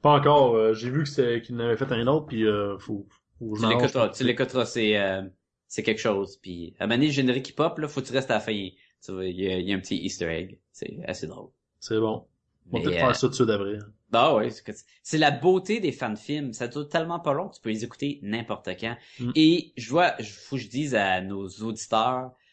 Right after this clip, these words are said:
Speaker 2: que j'ai eu peur pour Jerry cette semaine parce que quand le podcast, quand le podcast, quand le fan film est sorti sur les internets, j'ai fait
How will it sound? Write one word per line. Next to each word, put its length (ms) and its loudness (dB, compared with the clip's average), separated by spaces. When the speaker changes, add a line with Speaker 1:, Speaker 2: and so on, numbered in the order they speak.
Speaker 2:
que 380 4
j'ai 340 2
eu 140 2
peur 340 4
pour 160 -4
Jerry 440 -6
cette 400 -12
semaine 500 -6
parce 180 -4
que 120 -4
quand 220 0
le 180 2
podcast, 680 -4
quand 120 -8
le 80 -12
podcast, 420 -16
quand 120 0
le 100 0
fan 320 0
film 320 -2
est 40 -4
sorti 640 -8
sur 340 -2
les 180 0
internets, 520 -2
j'ai 120 -4
fait 340 -2